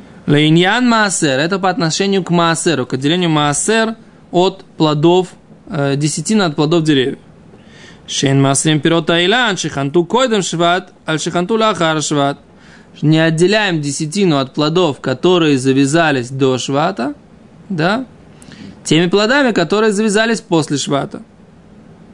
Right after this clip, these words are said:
Шибейлан Олеха Харханата, что за деревом Маасер, то есть десятина идет за завязями, и Бегемора Мефареш Маэш на Шват. И Гемора объясняет,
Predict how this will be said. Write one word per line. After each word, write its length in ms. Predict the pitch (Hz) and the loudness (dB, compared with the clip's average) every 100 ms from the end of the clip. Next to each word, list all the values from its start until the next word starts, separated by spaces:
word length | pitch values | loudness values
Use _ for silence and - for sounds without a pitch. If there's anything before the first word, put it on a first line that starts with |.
| - - - - - - - | -20 -20 -20 -20 -20 -20 -20
Шибейлан 920 | - - 151 143 147 147 160 254 285 214 | -8 0 0 2 4 4 4 2 0 0
Олеха 460 | 156 165 220 175 | 2 0 0 -2
Харханата, 800 | - 170 180 170 139 120 135 165 | -2 -2 0 -2 -4 -6 -10 -10
что 240 | 160 - 143 | -10 -4 -2
за 200 | 143 160 | 0 0
деревом 540 | 185 220 190 139 - - - - - | 2 2 0 -2 -4 -16 -20 -20 -6
Маасер, 600 | 151 156 151 143 - 170 | 0 0 0 0 0 0
то 100 | 127 | -2
есть 120 | 123 - | -8 -6
десятина 580 | 147 147 151 185 156 135 | -4 -4 -2 0 0 0
идет 320 | 143 170 131 | 2 0 0
за 240 | 131 165 | 0 0
завязями, 760 | 151 143 127 123 127 135 175 247 - - - - - - - | 2 0 0 -2 -2 -2 -4 -8 -14 -20 -20 -20 -20 -20 -8
и 160 | 165 | -2
Бегемора 760 | 160 147 170 165 190 254 277 247 | 0 2 0 2 2 2 2 2
Мефареш 480 | 214 190 240 226 185 | 0 0 0 0 0
Маэш 320 | 196 202 175 | -2 -2 -2
на 120 | 175 | -2
Шват. 300 | 156 139 135 | -2 -6 -6
И 40 | 175 | -4
Гемора 340 | 151 208 247 | -2 0 0
объясняет, 520 | 208 190 226 220 190 | 0 -2 0 0 -2